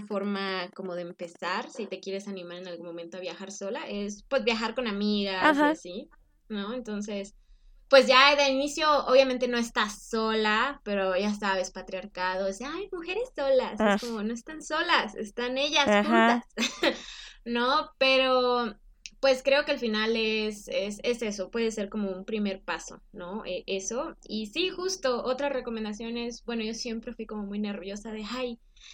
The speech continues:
Speaker 1: que, este, m-, como muy socialmente nerviosa, pues,
Speaker 2: Ajá.
Speaker 1: pero, pues,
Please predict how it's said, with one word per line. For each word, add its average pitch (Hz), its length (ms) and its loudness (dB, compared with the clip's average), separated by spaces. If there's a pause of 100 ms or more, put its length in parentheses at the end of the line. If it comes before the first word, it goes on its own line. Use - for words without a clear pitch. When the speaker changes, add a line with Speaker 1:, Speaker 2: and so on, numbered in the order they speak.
(140)
Speaker 1:
que, - 180 -6
este, 240 280 -6
m-, 220 260 -4
como 254 180 -6
muy 285 260 -10 (200)
socialmente 285 680 -4
nerviosa, 214 720 -6
pues, 220 440 -6
Speaker 2:
Ajá. 240 160 4
Speaker 1:
pero, 233 520 2
pues, - 240 -6